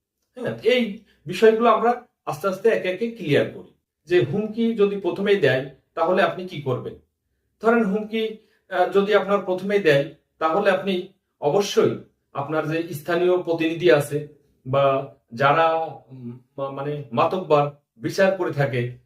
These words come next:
তাদেরকে আপনি জানাতে পারেন। আপনি যখন, আহ, মানে যদি না জানান তাহলে দেখা যাবে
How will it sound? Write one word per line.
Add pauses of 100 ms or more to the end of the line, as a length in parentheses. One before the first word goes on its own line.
(260)
তাদেরকে
আপনি (100)
জানাতে
পারেন। (640)
আপনি
যখন, (340)
আহ,
মানে
যদি
না
জানান (260)
তাহলে
দেখা
যাবে